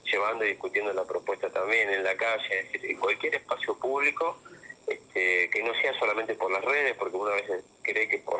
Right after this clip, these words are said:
las redes sociales, que poniendo en Twitter o compartiendo algo en Instagram, alcanza, y eso no alcanza, ¿no? Porque ellos,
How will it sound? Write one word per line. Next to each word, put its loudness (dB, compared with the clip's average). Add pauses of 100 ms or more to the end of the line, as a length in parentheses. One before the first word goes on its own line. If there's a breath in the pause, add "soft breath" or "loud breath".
las -2
redes 0
sociales, 0
que -2
poniendo 0
en -6
Twitter -2
o -2 (100)
compartiendo 0
algo 2
en -2
Instagram, -2 (560 loud breath)
alcanza, 0
y 2
eso 0
no 2
alcanza, 0
¿no? 2
Porque 0
ellos, 2